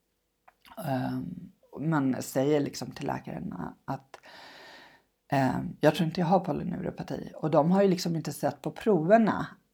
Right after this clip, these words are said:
eh, att jag har det, utan det är bara enbart efter symptomen jag har sagt. Så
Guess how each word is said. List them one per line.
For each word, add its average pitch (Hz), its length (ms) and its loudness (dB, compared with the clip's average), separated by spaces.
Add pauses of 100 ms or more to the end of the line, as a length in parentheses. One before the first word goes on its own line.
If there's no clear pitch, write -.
eh, 143 360 -4
att - 260 -4
jag 131 100 -2
har - 180 -4
det, 147 80 -4
utan 143 400 -4
det 160 120 2
är 156 40 0
bara 143 460 4
enbart 135 460 -2
efter - 220 -10
symptomen 139 500 -8
jag 147 60 -6
har 156 40 -8
sagt. - 380 -10
Så 143 300 0